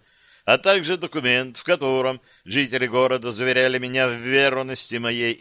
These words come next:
императорской персоне. Гарнизона моего кузена в городе не было, кроме комендантского взвода в цитадели. Всех местных призывников отправили совсем недавно в Мец.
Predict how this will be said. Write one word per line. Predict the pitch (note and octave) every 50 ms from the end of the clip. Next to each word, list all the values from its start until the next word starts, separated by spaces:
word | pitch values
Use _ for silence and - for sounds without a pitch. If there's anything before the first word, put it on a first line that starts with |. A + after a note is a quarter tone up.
| A2+
императорской | A2+ A2 G#2 A#2 A2+ A2+ A2 G2+ - G2 F2+ E2+ - - - G2 F#2
персоне. | D#2+ G#2 G2+ G2 - B2+ C3 C3+ C3+ C3+ C#3+ _ _ _ _ _ _ _ _ _ _ _ _ _ _ _ -
Гарнизона | F#2 A#2+ B2 C3 C3+ C#3 B2 B2 D3+ D3 C3+ C#3
моего | C3+ C#3 C3+ C3+ C3+ B2+
кузена | - B2 C3 G#2 C#3+ D3+ D3 C3 B2
в | A2+
городе | G#2 A2 A2 A2+ G#2+ F#2 G2 G#2+
не | A2 A2+ A2+ A#2 A#2 A2+
было, | A#2 B2+ B2+ C3+ - _ _ _ _ _ _ _
кроме | - A#2+ B2+ B2+ B2+ B2+ A#2
комендантского | - C3 B2 B2+ B2+ B2 A2+ B2+ C3 B2 A2+ - - C3 B2+ B2+
взвода | A#2 F#2+ D2+ G2+ A#2+ B2+ B2+ A#2 B2+
в | A#2+ -
цитадели. | _ - - A#2+ G#2+ - B2+ A2 A#2+ A#2+ A#2+ A#2 A#2+ A#2 _ _ _ _ _ _ _ _ _ _ _ -
Всех | - C3 C3+ B2
местных | A#2+ B2+ C3 C3 - - B2+ A2+
призывников | - A#2+ A#2 F#2+ F#2+ A2 G#2 G#2+ G#2 F#2 C3+ D3+ E3+ D3+
отправили | D#3 D3 _ - D3+ D3 D3 C#3+ C#3+ C3+ C#3+ C3+ _ _ _ -
совсем | - - F2+ E2 - - B2+ C#3 D3 D3 C3+
недавно | A#2+ F#2+ D2 F#2+ F#2+ G#2 G#2+ G#2 G2+ G2+ G#2 G#2
в | G2 E2 D#2
Мец. | D#2+ F2 F#2+ F#2 F2 _ - - - - - - -